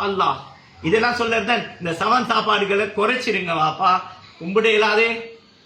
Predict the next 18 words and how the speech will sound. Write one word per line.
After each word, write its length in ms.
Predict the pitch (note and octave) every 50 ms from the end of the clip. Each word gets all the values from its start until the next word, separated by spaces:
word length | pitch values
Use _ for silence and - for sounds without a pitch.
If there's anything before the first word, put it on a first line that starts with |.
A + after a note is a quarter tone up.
| _ -
வேண்டுகோள். 540 | E3 A3 A#3+ B3+ B3+ C4 - A#3+ A3 F#3 - - - - - - - - - - - - -
இந்த 240 | C#3+ F3+ F#3+ G#3 A#3+ A#3+ B3 B3 B3 -
எடுகேஷனுக்கு 800 | F3+ G3+ B3+ C4+ C4 A#3+ A#3 A3 A#3 A#3 A3+ A3 G#3 G#3 A3+ A3+ A3+ - - - - - - - - - - - - - - - - - - - - - - - - - - - -
கொடுங்க, 280 | A#3+ A3 G#3+ A3 G#3 E3+ - - - - - - - - - E3+
ரொம்ப 220 | G3 A3+ A#3+ B3+
கஷ்டப்படுது 640 | C4 - - A3+ - - C#4+ - B3 A#3+ G#3+ G3+ G#3+
மக்கள், 360 | G#3 F#3+ - - G#3+ F3+ E3+
பொதுமக்கள் 540 | - G#3 A3 A#3 A#3 A#3+ - G#3 F#3+ F#3+ A3+
ரொம்ப 160 | A#3+ B3+ D4+
கஷ்டப்படுது. 720 | - B3 A3+ - - - A#3 F3+ G3+ F#3+ E3+ F3 - - - - - - _ _ _ _ _ _ - - - - -
அதனால 420 | E3 E3+ G3+ G#3+ G#3+ G3+ G3+ G3 G3 F#3 E3 - - - - - -
தயவு 280 | F3 G3 A#3+ A#3+ A#3+ -
செய்து 320 | - A3 G#3 F#3 F3+ - - - - - - _ _ _
இதெல்லாம் 380 | E3 D#3+ G#3 G#3 G3+ G#3 G3+ G3
விட்டு 200 | G3 G3 G3 G3+
ஹசரத்மார்களோட 760 | F#3+ F#3+ F3 G3+ G#3+ G#3 - G#3 G#3+ G3+ G3+ G#3 G3+ G3+ G3 G3 -
சேலரியை 380 | F3+ G3 G#3+ A3 G#3 A3 G3
கொடுத்து, 260 | F3+ G#3+ G3+ G3 B3